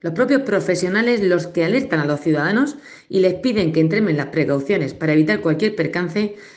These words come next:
ante la lamentable situación de falta de personal que pueda garantizar la seguridad de los vecinos. Parece que no hubiera gobierno. Por eso, les pedimos, sobre todo a los habitantes de la cuenca del Mar Menor, que extremen las precauciones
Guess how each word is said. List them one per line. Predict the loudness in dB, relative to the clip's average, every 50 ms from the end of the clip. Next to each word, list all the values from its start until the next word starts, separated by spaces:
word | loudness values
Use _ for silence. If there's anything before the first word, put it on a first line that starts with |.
| -12 -4
ante | -2 0 2 2 2
la | 2 2
lamentable | 2 0 0 0 -2 -2 0 0 0 0 0
situación | 0 0 -2 -2 -2 0 0 0 0 0
de | 0
falta | 0 0 -2 -2 0 0
de | 0 0
personal | 0 0 -2 -2 -2 0 0 0 0 -2 -6 -12 -20 _ _ _ _
que | -2 0 0
pueda | 2 4 2 4 4 2
garantizar | 0 0 -2 -2 -2 -4 -4 -2 -4 -4 -4 -6 -10 -14 -18 -20 -20 _ _ -6
la | -4 -4
seguridad | -2 0 2 2 4 6 6 4 4
de | 2
los | 2 0 0
vecinos. | -2 -4 -6 -6 -8 -10 -10 -14 -20 _ _ _ _ _ _ -20 -20 _ _
Parece | -2 0 2 2 2 2 2
que | 2 2 2
no | 2 2
hubiera | 2 2 2 2
gobierno. | 2 2 2 2 2 0 -2 -4 -6 -8 -10 -16 _ -6
Por | -2 0
eso, | 0 2 2 2 2 2 0 -2 -8 -12 -20 -20 -20 _
les | -6 -4 -2
pedimos, | 2 4 4 4 4 2 0
sobre | -2 -2 0 2 4 4
todo | 4 2 0
a | 0
los | 0 -2
habitantes | 0 2 2 2 2 0 0 0 0
de | 0 0
la | -2 -2 -2
cuenca | 0 0 0 0 0 -2
del | -2 -2
Mar | -2 -2
Menor, | -2 0 0 0 0 -2 -4 -6 -12 -16 -20 -18 _ -2
que | -2
extremen | 0 2 4 4 4 2
las | 0 0
precauciones | 0 0 0 0 0 0 -2 -2 -2 -2 -2 -2 -2 -4 -6